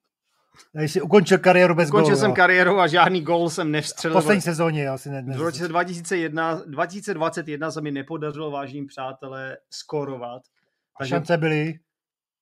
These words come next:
Speaker 2: Moc ne. <laughs> Mo-, myslím, že nějaká jedna, možná dvě tam byly, ale
Speaker 1: Ani v rozstřelu, při-, pe-, počítáš i ten rozstřel?
Speaker 2: Penaltový
Speaker 1: Penaltový
Speaker 2: rozstřel,
Speaker 1: no.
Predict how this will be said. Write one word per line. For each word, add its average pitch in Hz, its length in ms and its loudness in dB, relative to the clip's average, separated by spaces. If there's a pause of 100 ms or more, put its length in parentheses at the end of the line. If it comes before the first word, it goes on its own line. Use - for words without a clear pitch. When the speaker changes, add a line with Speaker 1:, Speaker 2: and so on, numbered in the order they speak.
(460)
Speaker 2:
Moc 139 300 -10
ne. 120 360 -6 (960)
<laughs> - 840 -16
Mo-, 151 140 -8 (440)
myslím, 190 300 -4
že 220 120 0
nějaká 185 520 4
jedna, 156 480 -2
možná 143 440 -6
dvě 131 320 -8
tam 127 280 -10
byly, 120 280 -12
ale 120 420 -16 (400)
Speaker 1:
Ani 147 220 -6
v 143 80 -4
rozstřelu, 156 500 -4
při-, - 100 -18
pe-, - 160 -18 (340)
počítáš 165 460 -4
i 160 160 -12 (120)
ten 156 140 -6
rozstřel? 147 340 -8
Speaker 2:
Penaltový 135 360 -8
Speaker 1:
Penaltový 180 480 4
Speaker 2:
rozstřel, 139 420 -2
Speaker 1:
no. 131 280 -6